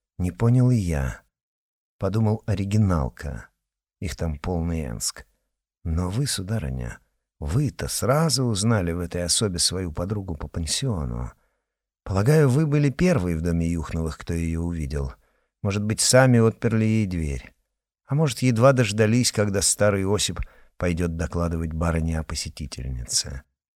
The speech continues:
Бросились к ней, велели назваться Еленой Карловной, пригрозили, убедили её вас слушаться, и она вас послушалась. Она, в сущности, была не слишком умна.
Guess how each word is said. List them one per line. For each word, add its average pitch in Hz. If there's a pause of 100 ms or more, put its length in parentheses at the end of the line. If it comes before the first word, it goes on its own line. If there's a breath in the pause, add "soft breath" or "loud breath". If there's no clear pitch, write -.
(500)
Бросились 135
к -
ней, 131
велели 95
назваться 87
Еленой 85
Карловной, 120
пригрозили, 92 (240 soft breath)
убедили 87
её 80
вас 80
слушаться, 120 (680 soft breath)
и 135
она 156
вас 143
послушалась. 87 (560)
Она, 143
в 131
сущности, -
была 107
не 110
слишком 92
умна. 69